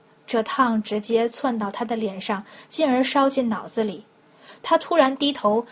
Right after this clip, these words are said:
疯狂地吻着叶真真。“我也想你，想你。”叶真真心想，这招还真管用。他现在也不讨厌被季无救亲了，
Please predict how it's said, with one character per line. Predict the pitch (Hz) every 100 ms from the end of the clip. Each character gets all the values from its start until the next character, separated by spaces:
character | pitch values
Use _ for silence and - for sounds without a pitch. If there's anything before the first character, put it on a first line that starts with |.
| -
疯 | - - 294
狂 | - 214 220
地 | 233 240
吻 | 214 190
着 | 190
叶 | 214 202
真 | 208 208
真。 | 214 208 - _ - - - -
“我 | 220
也 | 277
想 | 214 - 190 208
你， | 202 - _ _ _
想 | - 220 196 226
你。” | 190 - _ _ _ _ _ _ _ _ _
叶 | 320 311
真 | 320
真 | 320 320
心 | - 294
想， | 302 214 180 190 208 -
这 | 202
招 | 190 185
还 | 185
真 | 185 214
管 | 233 - 190
用。 | 226 208 - _ _ _ _ _ _ _ _ _ _
他 | - 302
现 | 330 294
在 | 285 269 226 208
也 | 208
不 | 208 277
讨 | - 208
厌 | 208 208 190
被 | 208 208
季 | 202 240
无 | 208 202
救 | 220
亲 | 180 - 214
了， | 202